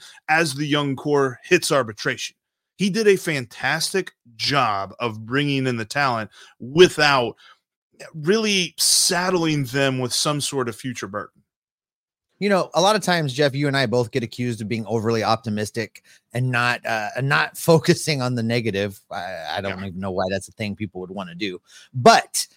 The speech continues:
Speaker 2: we get accused of that a lot. And if you had told me, though,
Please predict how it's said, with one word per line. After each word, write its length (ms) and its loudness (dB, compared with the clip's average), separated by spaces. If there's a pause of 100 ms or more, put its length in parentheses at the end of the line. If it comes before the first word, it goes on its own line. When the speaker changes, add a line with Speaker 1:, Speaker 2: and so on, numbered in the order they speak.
(160)
Speaker 2:
we 120 8
get 120 8
accused 340 8
of 100 4
that 140 8
a 60 4
lot. 240 0 (140)
And 120 2
if 140 -2
you 220 6
had 160 8
told 360 6
me, 220 -4
though, 320 -14